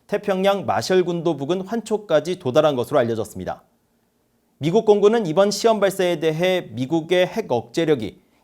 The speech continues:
이십일 세기 위협을 억제하고 우리의 동맹국들을 안심시키는 데 안전하고 확실하며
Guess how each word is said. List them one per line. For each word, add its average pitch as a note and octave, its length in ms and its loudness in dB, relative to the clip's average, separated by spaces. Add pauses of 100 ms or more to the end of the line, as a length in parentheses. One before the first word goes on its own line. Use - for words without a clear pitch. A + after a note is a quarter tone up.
이십일 F3+ 420 0
세기 F#3 360 -2
위협을 D#3 320 0
억제하고 B2 680 0 (240)
우리의 D#3+ 360 0
동맹국들을 E3+ 840 -2
안심시키는 C#3 680 -6
데 D3 320 0
안전하고 C3 560 -2
확실하며 C#3+ 600 -2